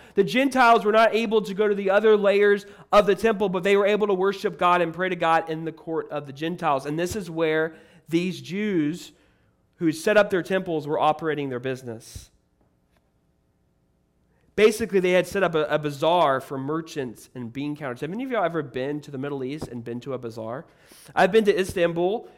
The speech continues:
Istanbul has the Grand Bazaar. If you've seen one of the, uh, I think, uh,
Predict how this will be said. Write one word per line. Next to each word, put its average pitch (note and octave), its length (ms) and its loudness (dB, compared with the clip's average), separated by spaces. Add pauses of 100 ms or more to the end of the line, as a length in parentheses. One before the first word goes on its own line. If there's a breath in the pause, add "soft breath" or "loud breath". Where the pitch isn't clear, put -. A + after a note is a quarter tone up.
(120 loud breath)
Istanbul F#3+ 400 0
has E3+ 160 0
the D#3+ 80 -2
Grand F3+ 560 4
Bazaar. F#3 720 4 (280 soft breath)
If E3 140 -4
you've G3+ 140 -4
seen A#3 360 -2
one G#3+ 140 2
of F#3+ 120 -2
the, F3+ 220 0
uh, E3 80 0
I D#3 100 4
think, F3+ 200 -4
uh, C#3+ 400 2